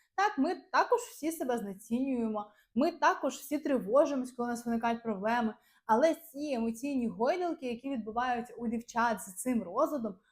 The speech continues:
вони настільки нестабільні, що це вже викликає дуже сильний життєвий дискомфорт. Ще, окрім цього, можуть виникати інші симптоми, які також можуть порушувати життя.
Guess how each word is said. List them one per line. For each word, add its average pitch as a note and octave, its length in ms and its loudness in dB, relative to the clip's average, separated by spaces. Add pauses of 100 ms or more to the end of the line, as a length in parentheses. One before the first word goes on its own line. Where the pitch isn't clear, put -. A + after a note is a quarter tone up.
(100)
вони C#4 200 0
настільки C#4+ 800 -4
нестабільні, A#3+ 840 -4 (180)
що - 140 -20
це A#3 220 0
вже C#4+ 140 -2
викликає G#3 880 -4
дуже D4 220 -4
сильний C4+ 320 -2
життєвий G#3 520 -4
дискомфорт. F3+ 720 -8 (240)
Ще, E4+ 200 0
окрім E4 300 -4
цього, G#4+ 280 -2
можуть D4+ 280 -2
виникати C#4+ 480 -2
інші B3+ 320 -6
симптоми, A#3 580 -6
які G#3+ 180 -10
також G#3 360 -10
можуть G3 320 -10
порушувати F#3 540 -16
життя. F#3 300 -20